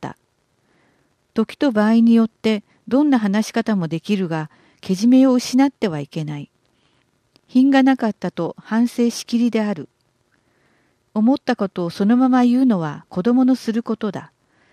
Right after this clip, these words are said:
ましてや中年から老年に差し掛かろうとする人間のすることではない。一人前の大人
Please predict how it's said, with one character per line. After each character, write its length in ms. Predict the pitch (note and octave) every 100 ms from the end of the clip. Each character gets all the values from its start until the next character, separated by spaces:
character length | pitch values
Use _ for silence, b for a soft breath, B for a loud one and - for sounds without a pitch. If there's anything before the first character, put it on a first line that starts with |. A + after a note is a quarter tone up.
| _ _ _ _ _
ま 120 | G#3+
し 120 | A#3 -
て 120 | G3
や 200 | F3+ E3 -
中 240 | - G#3+
年 240 | A3+ A3+
か 140 | A3 G#3
ら 200 | G3+ G3 _
老 220 | G3+ A3
年 180 | A#3+ B3
に 100 | A#3+
差 160 | - A3+
し 120 | -
掛 120 | B3+
か 120 | C4
ろ 140 | C4+ C#4+
う 40 |
と 120 | -
す 180 | G#3+ G3
る 120 | F#3
人 240 | F3 G3 G#3+
間 240 | A3 G#3+
の 200 | G3+ G3+ -
す 160 | - G#3
る 100 | A#3
こ 140 | B3
と 120 | B3+
で 120 | G#3+
は 160 | F3 D#3
な 160 | E3+ E3
い。 120 | C3 _ _ _ _ _ _ _ _ _ _ _ _
一 240 | F#3 - B3
人 220 | C#4 C4+
前 180 | C4 B3+
の 160 | B3
大 60 | B3
人 140 | B3+